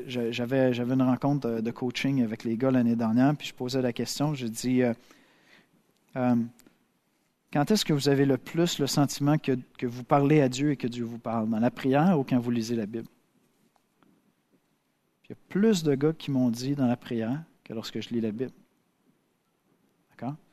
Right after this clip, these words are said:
Puis, puis je crois que Dieu parle, parce qu'on a son esprit qui est en nous, puis il nous rappelle des choses, il nous montre des choses qu'il veut qu'on fasse, on pense à notre famille, on pense à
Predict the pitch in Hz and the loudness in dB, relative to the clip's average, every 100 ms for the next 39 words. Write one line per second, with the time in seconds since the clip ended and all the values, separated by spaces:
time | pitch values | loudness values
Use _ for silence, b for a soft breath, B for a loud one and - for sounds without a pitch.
0 | _ - 127 107 135 127 123 113 196 180 | _ -6 -6 -4 -2 0 0 -4 -4 0
1 | 156 - 143 139 104 90 - - 113 113 | -2 2 2 2 -2 -10 -18 -10 -4 -4
2 | - 120 123 - - 143 143 123 120 117 | 0 0 0 -2 -6 -6 -4 -4 -2 2
3 | 120 127 127 127 107 98 b b b b | 2 2 0 -4 -14 -16 b b b b
4 | - 113 107 131 127 123 110 123 120 120 | -18 -16 -8 -4 -2 -2 -2 -2 0 0
5 | 123 117 110 107 117 123 120 - 127 - | -2 -4 -4 0 2 2 0 -2 -6 -6
6 | 113 117 117 107 120 120 123 120 110 104 | -10 -6 -6 -4 0 2 4 2 0 -6
7 | 117 - 107 - - 117 120 127 127 104 | -4 -2 -4 -4 -2 0 2 4 2 0
8 | 113 - | -6 -8